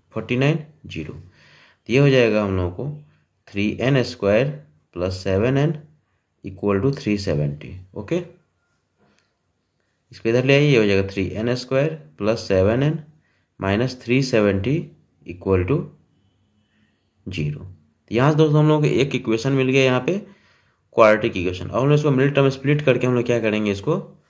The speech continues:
एन का वैल्यू फाइंड कर लेंगे। देखिए नेक्स्ट पेज में से क्या रिजल्ट आता है।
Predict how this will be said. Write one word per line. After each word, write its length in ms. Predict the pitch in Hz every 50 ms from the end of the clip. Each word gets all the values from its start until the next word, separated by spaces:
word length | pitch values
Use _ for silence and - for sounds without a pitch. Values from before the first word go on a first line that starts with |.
| _ _ _ -
एन 160 | 107 117 120
का 100 | 110 113
वैल्यू 220 | 107 104 104 135 147
फाइंड 280 | 147 123 98 85 85 87
कर 160 | 76 73 73
लेंगे। 280 | 73 73 76 - - - - _ _ _ _ _ _ _ _ -
देखिए 220 | 104 104 104 147
नेक्स्ट 200 | 147 147 147 147
पेज 80 | 143 143
में 60 | 143
से 120 | 143 147 139
क्या 100 | 135 135 135
रिजल्ट 260 | 135 135 131 131 135
आता 200 | 131 127 - 135
है। 260 | 139 151 151 - -